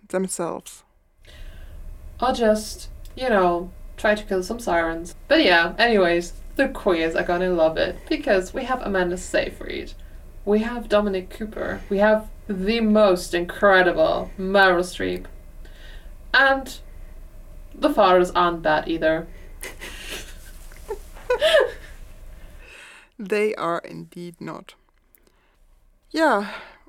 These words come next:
Speaker 1: that's the end of another episode. You can follow us on Instagram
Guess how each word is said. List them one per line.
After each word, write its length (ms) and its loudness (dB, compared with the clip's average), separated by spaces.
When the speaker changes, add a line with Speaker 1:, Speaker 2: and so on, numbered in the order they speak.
Speaker 1:
that's 380 -2
the 140 0
end 180 2
of 80 0
another 340 2
episode. 680 -2
You 220 -6
can 220 -4
follow 340 2
us 200 2
on 100 -2
Instagram 840 -4